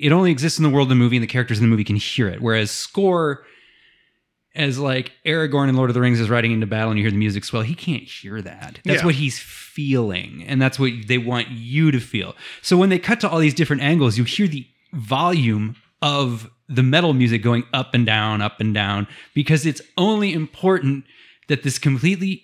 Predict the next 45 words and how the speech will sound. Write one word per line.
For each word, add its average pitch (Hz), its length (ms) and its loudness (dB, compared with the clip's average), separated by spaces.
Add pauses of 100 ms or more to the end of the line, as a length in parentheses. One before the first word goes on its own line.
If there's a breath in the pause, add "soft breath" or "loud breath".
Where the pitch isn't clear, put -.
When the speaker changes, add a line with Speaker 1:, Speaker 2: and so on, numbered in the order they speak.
Speaker 1:
egocentric, 165 680 2
hedonistic 156 680 2
character 131 680 2 (360 loud breath)
that 151 100 2
has 139 160 2
his 147 200 0
own 196 220 4
private 170 440 -2
soundtrack 165 680 2
in 135 100 4
a 127 60 6
Speaker 2:
Mm-hmm. 127 100 4
Speaker 1:
movie 180 300 6
that 147 240 2
you're 165 200 4
in 131 460 6 (400 loud breath)
that 156 220 -2
sums 226 400 2
him 196 160 4
up 170 180 -2
perfectly. 151 840 0 (500)
He's 175 220 2
in, 196 120 4
he's 156 320 0
going 226 220 4
about 202 200 2
his 156 100 0
day 170 240 -2
in 170 80 2
a 127 60 0
Ferrari 156 420 0
that 139 80 2
he 135 80 2
doesn't 147 220 2
care 147 140 2
if 131 60 0
he 147 80 -2
smashes 156 380 2
it 104 60 0
'cause 107 100 -2
he'll 107 100 0
just 107 160 -2
get 120 120 2
another 147 280 4
one. 90 220 -4